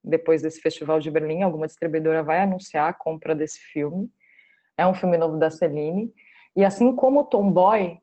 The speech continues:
que foi o filme que lançou a Celine pro mundo, né, que ela ficou mais conhecida, é um filme também que aborda a infância, né? A história do filme tá centrada, é,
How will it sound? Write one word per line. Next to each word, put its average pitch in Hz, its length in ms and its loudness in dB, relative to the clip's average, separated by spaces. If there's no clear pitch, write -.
que 185 100 -6
foi 180 240 2
o 175 60 -2
filme 180 260 -6
que 185 100 -4
lançou 196 520 2
a 196 80 0
Celine 196 340 -4
pro 196 220 -6
mundo, 175 480 -4
né, 160 100 -8
que 151 100 -16
ela 147 140 -4
ficou 185 260 -2
mais 165 240 -2
conhecida, 160 840 -4
é 208 160 4
um 233 100 2
filme 226 220 2
também 214 260 -2
que 214 100 -8
aborda 196 420 0
a 208 40 -2
infância, 147 640 -12
né? 147 260 -16
A 170 160 -2
história 214 320 0
do 220 140 -2
filme 190 360 -4
tá 196 220 0
centrada, 143 720 -4
é, 147 600 0